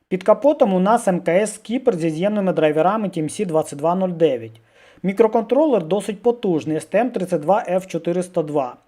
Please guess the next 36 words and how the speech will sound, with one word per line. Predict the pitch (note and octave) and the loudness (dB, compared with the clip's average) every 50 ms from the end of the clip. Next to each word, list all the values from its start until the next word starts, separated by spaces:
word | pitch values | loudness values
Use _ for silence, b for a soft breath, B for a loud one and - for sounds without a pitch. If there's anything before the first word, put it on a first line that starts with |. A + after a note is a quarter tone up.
| _ _ _ _ _ | _ _ _ _ _
А | - F3 | -6 -4
під | E3+ G3 F3+ F3+ | -2 2 4 6
радіатором | F#3 F3+ F3 F#3+ A3+ D4 C#4+ D4 B3+ G#3+ | 6 6 6 6 6 6 4 2 0 0
стоїть | - - - F#3 G#3+ G#3+ F3+ | -2 -2 -2 -2 0 2 4
Rockchip | E3+ E3+ E3 E3 - - - A#3+ B3+ B3 - F3+ | 4 4 4 4 0 -4 -2 -2 -2 -2 -2 -2
Р | E3 D#3 - | -4 0 2
К | - F#3+ G#3 | 2 2 2
тридцять | G3+ F#3+ E3 D#3 - D#3+ D#3 | 2 0 -4 -2 -4 -6 -4
три | - F3+ G#3+ | -2 -2 -2
двадцять | G#3 F3+ D#3 E3 E3+ E3+ - E3 F3+ | -2 0 2 0 0 0 -4 -6 -2
вісім, | F3 F3+ D#3+ - - C3+ B2+ D3 | -2 -2 -2 -2 -6 -10 -6 0
як | F#3+ G#3+ G#3+ G#3+ | 0 0 2 2
у | F#3+ | 0
деяких | E3 E3+ F#3+ F#3+ F3+ F#3 F3 D#3+ - b b b b b b | 2 2 2 2 2 0 -2 -4 -4 b b b b b b
Т | - F#3 F#3 F3 F#3+ | -2 0 0 2 0
В | F#3 F#3 | 0 2
приставок, | - F3+ E3 E3+ - - E3+ D3 C3 B2 A#2 - - - | 2 0 0 0 0 2 2 2 2 -2 -6 -12 -16 -14
з | - E3 | -12 -4
двома | D3 D3+ F3 F3+ G#3+ B3 | -2 0 2 4 4 4
гігабайтами | A#3 F3+ F#3 E3 D3 E3 F#3 G3 G3 G3 F3+ E3+ | 4 4 4 4 6 6 4 4 4 2 0 0
оперативки. | D#3+ D#3+ E3 E3 E3 E3 - D3+ C3+ A#2+ - - - b b b b b b b b _ | 2 2 2 2 2 2 -2 -4 -6 -6 -10 -18 -20 b b b b b b b b _
Тобто | - - D#4+ - A3+ | 4 4 6 4 2
це | G3 - - F#3+ | 2 2 0 -2
досить | F3 E3 G3+ B3+ B3 - F3+ - | 2 4 4 4 4 2 -4 -2
потужний | - F3+ E3+ F3 - G#3+ A#3+ C#4 A#3 G#3 A#3+ A3+ | 2 2 2 2 0 0 0 0 0 2 0 0
комп | A#3 - - F3+ F#3+ G#3 G#3 G#3 | 0 0 4 4 4 4 4 0
з | F3+ D3+ C#3+ | -4 -4 -2
Linux | F3 F#3 F3+ D#3+ C#3+ B2+ - - - A#2+ A#2 - - | 2 2 2 2 0 -2 -6 -12 -16 -18 -18 -18 -14
для | F#3 D#3+ F3 F#3 | -4 0 2 2
прошивки | F3+ F3+ E3 - - A3 A3+ A3 A3 | 2 2 0 0 0 -2 0 0 -4
Clipper, | F#3 - F#3 F#3 F3+ D#3+ - - A#2+ - - _ _ _ _ _ _ _ | -4 -2 -2 0 0 0 -2 -6 -12 -16 -18 _ _ _ _ _ _ _
щоб | - - - F#3+ | -6 -4 -4 -2
швидко | - - - G3+ A#3 C4+ C4+ C4+ - G3 | -2 -4 -2 2 2 2 2 4 4 4
обробляти | F3+ E3+ F3+ F3+ E3+ F#3 F#3 F3+ F#3 E3+ | 4 6 4 4 8 8 8 8 8 4
обчислення | D#3+ D#3+ - - - A3+ A#3 - B3+ A#3 A3 G#3+ G#3 | 2 0 -2 -4 -4 -4 0 2 2 2 2 2 2
напряму. | F#3+ F3+ F3 F3+ F3 E3+ E3 D#3+ D#3 C3 A#2 | 2 0 0 4 4 4 4 4 2 -2 -4